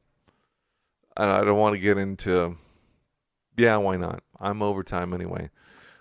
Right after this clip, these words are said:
We'll go there. We'll go there. Um, Jeremiah, or Nehemiah, I'm sorry. Uh, uh, chapter thirteen. Uh,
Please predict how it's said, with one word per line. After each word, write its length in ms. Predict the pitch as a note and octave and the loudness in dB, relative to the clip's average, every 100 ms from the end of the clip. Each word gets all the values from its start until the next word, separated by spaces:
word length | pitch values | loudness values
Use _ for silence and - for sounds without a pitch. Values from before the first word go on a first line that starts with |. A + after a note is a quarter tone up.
| _ _ _ - | _ _ _ 0
We'll 180 | E3 C#3 | 6 6
go 280 | - E2 D2+ | 4 -4 -4
there. 260 | D#2 E2 | -4 -4
We'll 180 | G2+ A2+ | 0 0
go 200 | F2 E2+ | 0 -4
there. 300 | E2+ E2 D#2+ _ _ _ _ _ _ _ _ _ _ _ | -4 -8 -12 _ _ _ _ _ _ _ _ _ _ _
Um, 340 | A2+ G#2+ G#2 F#2 _ _ _ _ _ _ _ _ _ _ _ _ _ _ - | -4 -2 -2 -8 _ _ _ _ _ _ _ _ _ _ _ _ _ _ -14
Jeremiah, 760 | B2+ E3 D3+ A#2+ A2 G2+ F#2+ F2 | 0 2 4 4 4 2 2 0
or 80 | E2+ | 0
Nehemiah, 580 | G2 C#3 A2+ F2+ D#2+ F#2 | -2 2 4 2 0 -4
I'm 120 | D3 | -8
sorry. 360 | F#2+ F#2 F#2 - _ _ _ _ _ _ _ _ _ _ | -4 -2 -4 -8 _ _ _ _ _ _ _ _ _ _
Uh, 480 | A2+ G#2+ G2 F#2+ F#2 F2 - - - _ _ _ _ _ - | 0 2 4 4 2 -2 -12 -20 -20 _ _ _ _ _ -4
uh, 180 | G2+ E2+ | -2 -2
chapter 400 | - C3+ B2+ A2 | 0 0 0 -2
thirteen. 720 | - G#2 - - G2+ E2+ D#2+ - _ _ _ _ _ _ _ _ _ _ _ _ _ _ - | 0 0 -2 -4 -4 -4 -10 -20 _ _ _ _ _ _ _ _ _ _ _ _ _ _ 0
Uh, 260 | A#2 A2 | 0 0